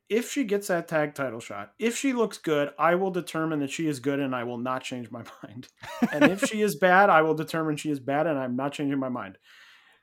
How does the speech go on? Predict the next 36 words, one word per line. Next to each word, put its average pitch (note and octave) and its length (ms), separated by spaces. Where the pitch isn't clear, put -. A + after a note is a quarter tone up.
She, E4 500
there C#4 280
is A3+ 180
no F#3 300
one A#3 180
else D#3+ 420
in F3 140
all F3+ 320
of C#3 140
wrestling B2 720
that E3 140
I E3 140
watch D#3+ 600
and D#3 180
so F3 220
frequently E3+ 640
am D3 220
like, C#3 300
"Well, E3+ 220
I'm F3 120
changing F3 340
my E3 140
mind D3+ 320
again." A2 440
Uh, G#2+ 340
she C#3+ 200
looked E3 240
good. A2+ 420
She - 180
looked, D#3 240
usually C4 500
I'm F3 180
like, D3+ 320
"Oh, C#4 140
they're G3+ 140
good." F#3+ 500